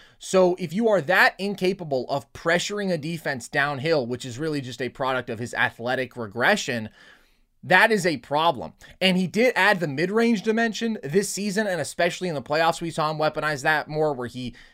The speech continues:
made fifty percent of his attempts at really increased volume versus previous postseasons, which is a valuable counter to the deep drop coverage that he often faces. It is just good to have that sort of variety in shot making.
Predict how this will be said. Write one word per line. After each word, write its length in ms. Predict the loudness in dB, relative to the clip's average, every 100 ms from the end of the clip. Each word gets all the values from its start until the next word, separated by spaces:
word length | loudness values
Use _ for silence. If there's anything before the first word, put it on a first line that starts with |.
| -6
made 180 | -4 -2
fifty 300 | -4 -4 -6
percent 320 | -6 -2 -2
of 60 | -2
his 100 | -6
attempts 440 | -2 -2 -2 -4
at 240 | 0 0 -2 _ _
really 360 | -4 -2 -2 -4
increased 400 | -6 -6 -8 -2
volume 360 | 0 0 -2 -6
versus 280 | -8 -10
previous 420 | -10 -6 -4 -6 -2
postseasons, 720 | -2 -2 -4 -8 -6 -8 -10 -20 -10
which 180 | -8 -6
is 80 | -6
a 120 | -4
valuable 560 | 4 6 6 2 -2
counter 420 | -2 -2 -2 -4 -6
to 120 | -6
the 120 | -8
deep 340 | -8 -12 -12
drop 440 | -10 0 2 2 -2 -18 _
coverage 300 | 2 2 -2
that 120 | -2
he 80 | 2
often 340 | 2 2 -2
faces. 520 | -4 -2 -2 -4 -8 -10 -20 -4
It 160 | -2
is 140 | -2 -4
just 200 | -8 -4
good 140 | -2
to 60 | 0
have 220 | 2 2
that 160 | 0 -2
sort 240 | -6 -6
of 80 | -6
variety 580 | -6 0 4 4 2 -6
in 80 | -8
shot 400 | -2 0 0 -2
making. 480 | -8 -6 -6 -6